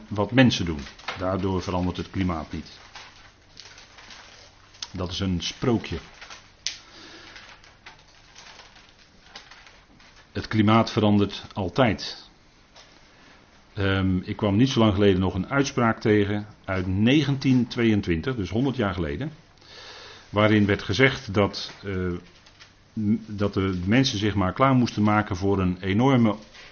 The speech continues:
snelle opwarming van de aarde. Negentien tweeëntwintig. Dat is vastgelegd, hoor, dat is historisch.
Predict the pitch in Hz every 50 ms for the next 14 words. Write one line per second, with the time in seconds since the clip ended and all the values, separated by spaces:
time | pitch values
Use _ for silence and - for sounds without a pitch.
0 | - - - 113 - - 131 131 135 123 123 - 160 135 123 113 123 127 123 117
1 | 113 110 107 104 110 101 98 104 110 107 98 80 73 67 - - - - - -
2 | - - - - - - 110 139 143 123 131 - 127 120 - 117 117 113 107 104
3 | - 87 87 76 - 82 - - - - - - - - - - - - - -
4 | - - - - - - - - - - - - - - - - - - 156 139
5 | 131 127 - - - - _ - 143 143 - - 175 151 - - 120 104 95 95
6 | - 117 135 - 101 98 123 123 - - 127 107 95 90 90 107 - - -